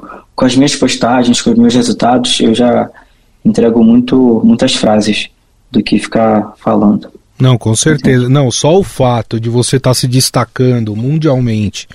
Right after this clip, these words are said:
Speaker 2: em um esporte individual já é exemplo pra, pra vários garotos de comunidade que, que olham você e falam, "Pô, se ele chegou, eu também tenho a capacidade de, de chegar." Você é um grande exemplo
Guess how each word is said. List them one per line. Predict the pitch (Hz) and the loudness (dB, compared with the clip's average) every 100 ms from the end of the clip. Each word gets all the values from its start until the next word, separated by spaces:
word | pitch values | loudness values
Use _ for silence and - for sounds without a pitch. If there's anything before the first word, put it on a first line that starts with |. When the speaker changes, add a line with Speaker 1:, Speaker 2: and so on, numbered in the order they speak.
| - - - - - - | -20 -20 -20 -20 -20 -6
Speaker 2:
em | - 113 | 0 2
um | 123 | 4
esporte | 123 - - 127 127 110 - - - - - - - | 2 0 2 2 2 0 -4 -10 -12 -20 -20 -10 0
individual | 131 131 131 131 123 117 139 147 123 104 | 2 2 2 2 4 4 2 2 2 0
já | 110 120 151 | -2 0 2
é | 135 151 | 2 2
exemplo | 131 113 127 120 123 | 0 0 0 0 -2
pra, | 117 123 120 120 | -4 -2 -2 -2
pra | 120 120 | -2 -2
vários | 110 127 131 123 | 0 0 0 0
garotos | 123 120 117 120 | 0 0 -2 -4
de | 120 | -2
comunidade | 127 123 120 110 110 123 123 | -2 0 0 0 0 -2 -4
que, | - 208 135 117 - | -2 -2 -2 -8 -6
que | - | 0
olham | 117 120 123 120 | 2 4 2 0
você | 113 - 127 | -4 -4 -4
e | |
falam, | 131 127 113 | 0 -2 0
"Pô, | 131 113 | -2 -2
se | 131 | -2
ele | 131 | -2
chegou, | 131 123 107 120 147 127 - - - _ | -2 -6 -4 0 0 0 -8 -20 -20 _
eu | 123 120 | -6 -4
também | 143 131 135 | -2 0 0
tenho | 127 127 131 | 0 -2 -2
a | |
capacidade | 135 127 123 - 117 120 123 123 | -4 -4 -4 -4 -2 -2 -2 -4
de, | 123 127 127 117 | -2 0 0 -2
de | 117 123 | -2 -2
chegar." | - 170 127 123 101 | 0 0 2 0 0
Você | 107 - | -4 -2
é | 123 | 0
um | 160 | 2
grande | 196 262 196 | 2 2 2
exemplo | 135 131 135 143 | 2 2 0 0